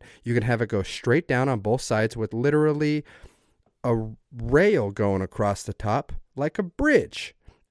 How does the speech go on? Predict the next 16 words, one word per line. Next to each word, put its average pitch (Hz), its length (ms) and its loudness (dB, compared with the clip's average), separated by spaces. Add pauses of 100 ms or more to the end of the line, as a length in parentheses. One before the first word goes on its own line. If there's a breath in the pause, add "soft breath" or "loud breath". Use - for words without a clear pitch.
(100)
And 131 140 2
that's 226 220 -2
how 196 120 4
Dachshunds 104 680 -2
are 90 80 -4
built. - 380 -4 (240 loud breath)
And 123 140 2
a - 20 2
lot 185 280 2
of - 100 -8
times, 107 500 -2
the - 100 -8
middle 156 300 2
of 101 80 0
that 90 240 -2
bridge 92 460 -4